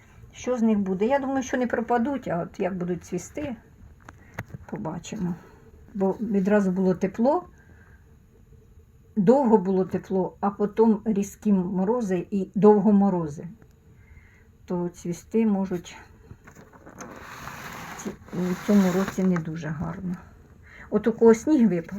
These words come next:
присипало, тим, тим, звичайно, добре. На снігу нема, не було і нема. Так,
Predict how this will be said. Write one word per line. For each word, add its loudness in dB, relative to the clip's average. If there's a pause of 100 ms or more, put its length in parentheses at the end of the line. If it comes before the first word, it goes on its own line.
присипало, -4 (120)
тим, 2 (800)
тим, 6
звичайно, -2 (480)
добре. -2 (1120)
На 2
снігу 2
нема, -2
не 0
було -2
і -2
нема. -4 (640)
Так, -4